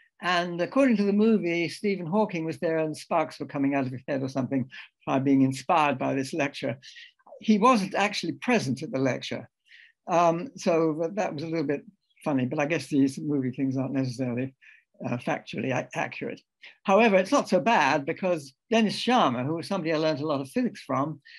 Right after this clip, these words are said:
was in Cambridge and heard about my talk, and I gave a repeat there. And Stephen Hawking picked up very quickly on the techniques that I was using. I had a private discussion with him and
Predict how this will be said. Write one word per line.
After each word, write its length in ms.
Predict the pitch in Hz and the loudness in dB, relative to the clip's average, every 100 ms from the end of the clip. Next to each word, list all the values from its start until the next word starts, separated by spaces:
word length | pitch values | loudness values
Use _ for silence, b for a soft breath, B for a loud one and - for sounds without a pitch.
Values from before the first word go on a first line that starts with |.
| B B | B B
was 300 | 165 170 151 | 2 2 2
in 340 | - 175 156 139 | -2 0 0 0
Cambridge 640 | 220 226 180 156 156 - - | 2 4 4 4 0 -4 -6
and 160 | 151 147 | -4 0
heard 220 | 233 170 | 2 2
about 220 | 151 - | -2 -2
my 120 | 139 | -4
talk, 400 | 131 165 147 143 156 | -4 0 0 0 -2
and 100 | 147 | -2
I 60 | |
gave 200 | 151 147 | 0 -2
a 40 | 139 | -2
repeat 400 | 139 - 190 - | -4 -2 -2 -2
there. 340 | 139 131 135 135 b b | -2 0 -2 -6 b b
And 100 | 147 | -10
Stephen 360 | - 254 240 190 | -2 2 4 6
Hawking 540 | 214 262 - 143 139 | 6 6 4 2 0
picked 260 | 139 233 - | 0 -2 0
up 180 | 175 175 | -2 0
very 160 | 233 | -2
quickly 580 | - 202 196 165 147 143 b b | 0 -6 -6 -2 -2 -2 b b
on 120 | - 160 | -6 -4
the 60 | |
techniques 640 | 156 247 - 202 175 - | 0 0 4 4 4 0
that 140 | - 147 | -4 0
I 100 | 143 | 2
was 180 | 135 151 | 2 2
using. 580 | 247 165 147 156 170 - b b - | 2 2 2 0 -4 -12 b b -2
I 120 | 175 | 0
had 160 | 180 170 | 2 2
a 120 | 160 | 2
private 480 | 233 202 160 143 - | 2 2 2 -4 -8
discussion 480 | - 190 147 131 | -4 0 0 0
with 160 | 135 139 | 0 0
him 200 | 160 139 | 0 0
and 200 | 127 | 0